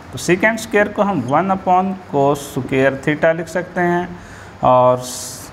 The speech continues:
cosecant square को one upon sine square theta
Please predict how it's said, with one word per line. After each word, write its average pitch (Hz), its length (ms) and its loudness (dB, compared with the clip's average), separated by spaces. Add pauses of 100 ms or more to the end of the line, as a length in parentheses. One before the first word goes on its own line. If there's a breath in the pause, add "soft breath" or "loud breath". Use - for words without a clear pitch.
(140)
cosecant 196 480 2
square 165 340 2
को 170 120 0
one 156 280 2
upon 151 440 2 (140)
sine 165 540 2
square 120 600 0 (320)
theta 120 340 0